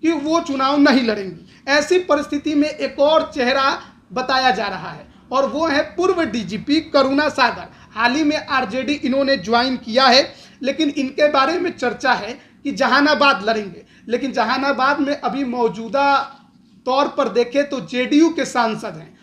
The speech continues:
और जेडीयू के बारे में ये भी चर्चा है कि वो सीट छोड़ने को तैयार नहीं है। तो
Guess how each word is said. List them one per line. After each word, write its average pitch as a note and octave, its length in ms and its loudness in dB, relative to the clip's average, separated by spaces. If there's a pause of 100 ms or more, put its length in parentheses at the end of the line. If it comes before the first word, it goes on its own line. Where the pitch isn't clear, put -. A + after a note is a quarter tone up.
(160)
और A#3 200 -4
जेडीयू B3 400 0
के D#4+ 140 -2
बारे D4 280 4
में D4 140 2
ये A#3+ 180 -4
भी B3 160 -2
चर्चा C4+ 380 -2
है C4 160 4
कि C#4+ 100 -8
वो C4 160 -6
सीट D4+ 460 -4
छोड़ने B3 440 0
को C#4+ 320 4 (340)
तैयार C4 640 0
नहीं B3+ 440 2
है। E3+ 160 -10 (440)
तो D#4+ 200 0